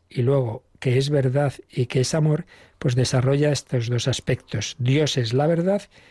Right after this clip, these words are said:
en los números doscientos quince y doscientos dieciséis, y que Dios es amor en los doscientos dieciocho a doscientos veintiuno. Pues bien, el primero de este apartadito de Dios es la verdad es el que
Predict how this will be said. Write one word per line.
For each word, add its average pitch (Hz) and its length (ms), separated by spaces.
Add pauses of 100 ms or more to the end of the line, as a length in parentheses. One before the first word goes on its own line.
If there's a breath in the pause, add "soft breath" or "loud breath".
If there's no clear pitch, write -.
(200 soft breath)
en 165 460
los 123 200
números 135 400
doscientos 127 580
quince 139 320
y - 20
doscientos 120 500
dieciséis, 135 560
y 143 120
que 131 160
Dios 135 240
es 160 120
amor 175 300 (420 soft breath)
en 127 120
los 117 320
doscientos 135 500
dieciocho 143 440
a 139 60
doscientos 117 540
veintiuno. 135 480 (400 loud breath)
Pues 120 160
bien, 127 180
el 120 180
primero 139 600
de 127 220
este 123 260
apartadito 131 640
de 117 120
Dios 135 260
es 127 120
la 143 80
verdad 143 220
es 151 140
el 113 100
que - 240